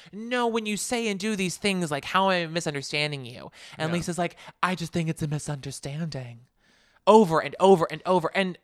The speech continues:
Speaker 1: I mean, she wore Whitney down. Whitney ev-, ev-, <laughs> ended up admitting, "Hey, I wanna be your friend," and, "Hey, like, we should just start over."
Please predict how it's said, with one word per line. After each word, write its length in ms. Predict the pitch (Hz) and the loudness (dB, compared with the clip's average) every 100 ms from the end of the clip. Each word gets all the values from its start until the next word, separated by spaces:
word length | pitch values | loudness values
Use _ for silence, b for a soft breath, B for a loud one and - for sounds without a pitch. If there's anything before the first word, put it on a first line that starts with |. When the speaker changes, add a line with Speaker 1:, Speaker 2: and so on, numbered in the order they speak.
| - | -10
Speaker 1:
I 80 | 185 | -6
mean, 160 | 196 185 | -4 -2
she 160 | - | -2
wore 240 | 160 220 262 | 4 4 4
Whitney 240 | 214 160 | 0 -8
down. 300 | 147 175 160 | -4 -2 0
Whitney 240 | 156 175 | -2 -4
ev-, 180 | 160 143 | -4 -4
ev-, 240 | 147 156 147 | -4 -6 -4
<laughs> 20 | |
ended 260 | 180 180 175 | -2 0 2
up 140 | 175 | 2
admitting, 340 | 143 156 156 147 | 0 -4 -4 -4
"Hey, 240 | 135 160 | -4 -2
I 80 | 143 | 0
wanna 220 | 139 143 | 0 -2
be 100 | 139 | 0
your 140 | 139 | -2
friend," 340 | 139 143 147 143 | 0 -2 -4 -4
and, 140 | 131 | -8
"Hey, 340 | 131 139 147 147 | -4 -2 -2 -2
like, 320 | 131 127 - B B B - | -2 -4 -10 B B B -6
we 80 | |
should 140 | 151 151 | -4 -2
just 180 | 139 - | -4 0
start 200 | 143 127 | 0 0
over." 520 | 135 185 127 82 135 | 2 2 0 -6 -8